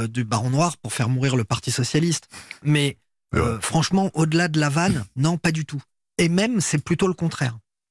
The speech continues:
Speaker 1: Alors, c'est pas Olivier Faure qui m'a appelé,
Speaker 2: Mmh.
Speaker 1: hein, mais
Speaker 2: Mmh.
Speaker 1: des socialistes m'ont dit, « Merci d'abord parce que ça retranscrit ce qu'on vit et ce qu'on
Speaker 2: Mmh.
Speaker 1: ressent. Et ensuite, il y a des idées. » Et peut-être plus que dans la vie politique réelle.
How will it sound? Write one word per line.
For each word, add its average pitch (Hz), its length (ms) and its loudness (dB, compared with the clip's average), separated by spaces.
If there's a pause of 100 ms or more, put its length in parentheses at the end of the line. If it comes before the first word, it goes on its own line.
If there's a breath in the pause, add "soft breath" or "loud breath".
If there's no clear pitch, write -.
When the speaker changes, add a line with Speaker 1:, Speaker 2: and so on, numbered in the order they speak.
(140)
Speaker 1:
Alors, 110 240 -2
c'est 127 160 0
pas 156 200 2
Olivier 131 340 0
Faure 160 260 0
qui - 100 -4
m'a 113 120 0
appelé, 151 340 2
Speaker 2:
Mmh. - 20 -4
Speaker 1:
hein, 143 120 -6
mais 87 120 2
Speaker 2:
Mmh. 95 60 -2
Speaker 1:
des 135 100 0
socialistes 143 560 0
m'ont 135 140 0
dit, « 185 260 2 (380 loud breath)
Merci 143 400 2
d'abord 156 280 0
parce - 200 -2
que 123 420 0
ça - 440 -4
retranscrit 147 500 0
ce - 80 -2
qu'on 156 160 2
vit 202 240 2 (160)
et - 80 -4
ce - 80 -6
qu'on 131 140 -2
Speaker 2:
Mmh. 160 40 4
Speaker 1:
ressent. - 320 0 (300)
Et 131 160 2
ensuite, 151 440 0
il 131 60 2
y 131 60 2
a 127 40 2
des 143 200 2
idées. » 269 240 2 (400)
Et 160 100 4
peut-être 185 420 -2
plus 277 260 2
que 190 100 0
dans 170 100 2
la 160 100 4
vie 156 160 0
politique 170 380 0
réelle. 151 380 0